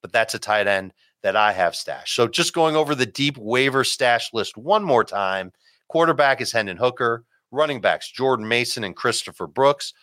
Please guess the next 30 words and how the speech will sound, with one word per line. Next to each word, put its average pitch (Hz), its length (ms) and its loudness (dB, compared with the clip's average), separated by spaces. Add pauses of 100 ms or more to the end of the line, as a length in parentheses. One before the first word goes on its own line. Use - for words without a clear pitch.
(200)
wide 143 280 2
receivers, 110 560 -6
Jake 143 380 -2
Bobo, 87 360 0
Cedric 131 440 -2
Tillman, 87 320 -6
Trey 147 260 2
Palmer, 90 440 -2 (240)
Charlie 180 420 2
Jones, 85 420 -4 (300)
tight 170 340 0
end, 95 280 -2 (380)
Noah 147 320 2
Gray, 131 320 0
Luke 147 220 -6
Schoonmaker, 131 800 -2
and 113 180 -2
then 117 140 0
Cole 123 260 -2
Turner 113 460 -2 (280)
also 107 540 2
on 98 400 2
that 87 320 0
list. - 420 -12 (480)
I - 80 -14
hope 131 300 2
that 135 180 2
this 131 220 0
was 117 160 -2
helpful. 147 680 0